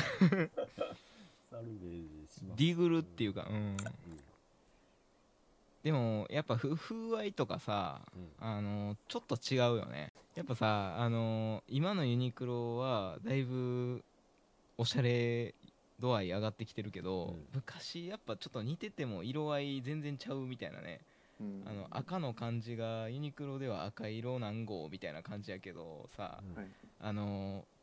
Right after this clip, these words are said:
Speaker 2: ファッション誌に載ってる赤色は、なんていうんかな、こう、褐色色とかなんかこう、百二十色ぐらいある色鉛筆ぐらいの名前ついてるぐらいの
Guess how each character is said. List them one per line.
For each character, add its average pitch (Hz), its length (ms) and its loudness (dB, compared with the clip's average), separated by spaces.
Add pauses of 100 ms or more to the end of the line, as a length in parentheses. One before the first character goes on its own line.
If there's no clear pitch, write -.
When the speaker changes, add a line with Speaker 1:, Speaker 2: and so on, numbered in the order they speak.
(260)
Speaker 2:
フ - 80 -8
ァ - 0 -
ッ - 20 -6
シ - 220 -2
ョ 196 100 -2
ン 180 60 0
誌 - 140 -4
に 101 120 -2
載 101 100 0
っ - 40 -4
て - 180 -2
る 107 180 0
赤 104 220 -2
色 104 240 -2
は、 113 280 -2
な 104 140 -4
ん 123 80 -2
て 127 120 -10
い 110 40 -4
う - 20 -6
ん 98 60 -8
か - 80 -12
な、 - 140 -14
こ - 440 -14
う、 - 20 -20 (480)
褐 - 180 -6
色 - 380 -4
色 143 200 -4
と - 120 -10
か - 80 -8
な 95 80 -6
ん 101 40 -8
か - 100 -10
こ 92 400 -8
う、 - 40 -20 (340)
百 - 300 -6
二 185 120 2
十 170 80 -2
色 160 320 0
ぐ 151 100 2
ら 117 100 6
い - 20 6
あ 98 60 4
る 98 140 0
色 110 140 2
鉛 117 240 4
筆 127 120 -2
ぐ 143 100 0
ら 131 100 4
い 104 40 0
の 87 100 -2
名 113 160 0
前 113 200 -2
つ 104 140 -8
い 90 80 -6
て 98 100 -6
る 95 60 -4
ぐ 101 80 -4
ら 101 120 -2
い 101 40 -2
の 104 340 0